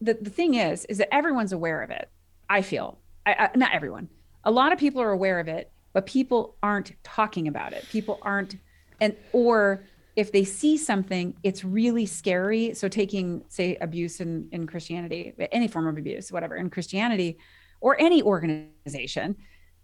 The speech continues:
it's terrifying to talk about it. Who, i-, if you know about it, if you are the victim, if you are the abuser, if you're someone that knows about it,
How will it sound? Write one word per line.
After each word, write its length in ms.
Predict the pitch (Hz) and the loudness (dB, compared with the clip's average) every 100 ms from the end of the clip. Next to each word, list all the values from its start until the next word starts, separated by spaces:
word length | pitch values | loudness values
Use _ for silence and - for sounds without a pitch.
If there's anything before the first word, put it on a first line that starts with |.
| _ _ - | _ _ 0
it's 260 | 254 - | 0 0
terrifying 1300 | - - - 285 339 349 - 170 151 143 - 226 226 - | -12 -14 -2 2 4 2 0 -4 -4 -4 -2 -2 -4 -8
to 120 | - | -8
talk 380 | 220 - 311 403 | -8 -2 0 0
about 320 | 165 87 - | -2 -4 -8
it. 160 | - - _ _ | -12 -14 _ _
Who, 320 | - 302 302 285 - _ | -4 2 2 0 -12 _
i-, 100 | 240 - | -2 0
if 160 | 240 | 0
you 100 | 233 | 4
know 320 | 240 247 311 | 4 4 4
about 320 | 240 156 - - | 4 2 -2 -6
it, 120 | - | -2
if 200 | 202 190 | -2 0
you 260 | 208 226 220 | 2 2 4
are 300 | 196 208 202 | 4 4 4
the 240 | 208 208 | 2 2
victim, 360 | 202 277 165 151 | 2 0 -2 -4
if 160 | 160 | -4
you 140 | 165 170 | -4 -2
are 100 | 170 | 0
the 120 | 190 | 0
abuser, 460 | 190 254 285 185 165 | 2 2 2 0 -4
if 160 | 185 | -4
you're 140 | 190 185 | -2 -4
someone 400 | - 233 247 226 | -2 0 2 2
that 140 | 220 | 2
knows 340 | 208 214 254 240 | 2 2 0 0
about 300 | 180 165 165 | 2 2 2
it, 200 | - | -2